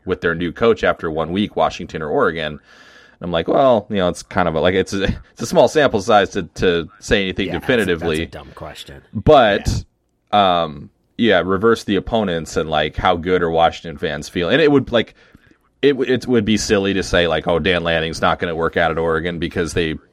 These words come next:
Speaker 1: they were non-competitive against the defending national champs in week
Speaker 2: Yeah, that's
Speaker 1: one."
Speaker 2: dumb.
Speaker 1: And it'd be silly to say that about Kalen DeBoer if the,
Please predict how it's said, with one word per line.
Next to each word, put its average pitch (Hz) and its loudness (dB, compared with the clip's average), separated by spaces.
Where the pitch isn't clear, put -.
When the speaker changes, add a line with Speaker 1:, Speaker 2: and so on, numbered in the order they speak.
Speaker 1:
they 87 -2
were 82 0
non-competitive 80 -2
against 78 -4
the 85 -12
defending 82 -6
national 80 -4
champs 80 -8
in 90 -8
week 90 0
Speaker 2:
Yeah, 95 -2
that's 101 -2
Speaker 1:
one." 104 -6
Speaker 2:
dumb. 80 -10
Speaker 1:
And 120 2
it'd 127 0
be 127 0
silly 123 2
to 104 0
say 104 0
that 92 4
about 85 0
Kalen 85 -2
DeBoer 82 2
if - -8
the, 85 -8